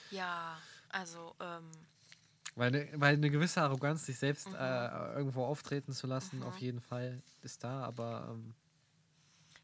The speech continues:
Speaker 1: Ja, aber als ob
Speaker 2: ich bin,
Speaker 1: Männer
Speaker 2: ich
Speaker 1: das
Speaker 2: bin
Speaker 1: nicht gemacht hätten,
Speaker 2: Natürlich,
Speaker 1: ne? Also ich
Speaker 2: natürlich.
Speaker 1: meine, das ist
Speaker 2: Wie,
Speaker 1: ja
Speaker 2: wie
Speaker 1: ein,
Speaker 2: gesagt, dieser, dieser
Speaker 1: äh,
Speaker 2: Depp, der, äh, dieses wirklich grausame Buch geschrieben hat.
Speaker 1: <laughs>
Speaker 2: Also es ist, es ist, ähm,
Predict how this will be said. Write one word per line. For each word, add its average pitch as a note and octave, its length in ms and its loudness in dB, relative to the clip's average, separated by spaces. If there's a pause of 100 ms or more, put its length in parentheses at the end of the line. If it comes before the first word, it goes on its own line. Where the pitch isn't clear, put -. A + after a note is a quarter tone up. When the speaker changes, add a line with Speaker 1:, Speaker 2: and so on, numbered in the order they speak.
(140)
Speaker 1:
Ja, G#3+ 200 2
aber F#3 140 0
als F#3+ 120 -4
ob - 60 2
Speaker 2:
ich C#3 80 2
bin, A3 100 4
Speaker 1:
Männer - 120 6
Speaker 2:
ich - 60 4
Speaker 1:
das C4 100 4
Speaker 2:
bin E3 120 6
Speaker 1:
nicht - 200 0
gemacht F#3+ 420 -2
hätten, F#3 220 -6
Speaker 2:
Natürlich, E3+ 400 6
Speaker 1:
ne? - 60 0
Also - 140 0
ich - 60 2
Speaker 2:
natürlich. F3+ 220 6
Speaker 1:
meine, A#3+ 140 -4
das - 20 -8
ist - 60 -2 (100)
Speaker 2:
Wie, - 40 -4
Speaker 1:
ja - 140 -2
Speaker 2:
wie D#3 80 6
Speaker 1:
ein, E3 40 8
Speaker 2:
gesagt, F3+ 380 4
dieser, C#3+ 220 2
dieser D3 340 4
Speaker 1:
äh, C#3+ 120 2 (300)
Speaker 2:
Depp, E3 260 4 (200)
der, D3 380 0 (140)
äh, F#2+ 440 -14
dieses C3+ 440 0 (180)
wirklich D3+ 360 2
grausame C#3+ 480 4
Buch C#3 220 -2
geschrieben C3 440 2
hat. C#3+ 160 -2
Speaker 1:
<laughs> - 60 -16 (600)
Speaker 2:
Also B2+ 200 2
es - 120 -4
ist, - 320 -8
es C3 300 -4
ist, B2 220 -6 (340)
ähm, A#2 420 -2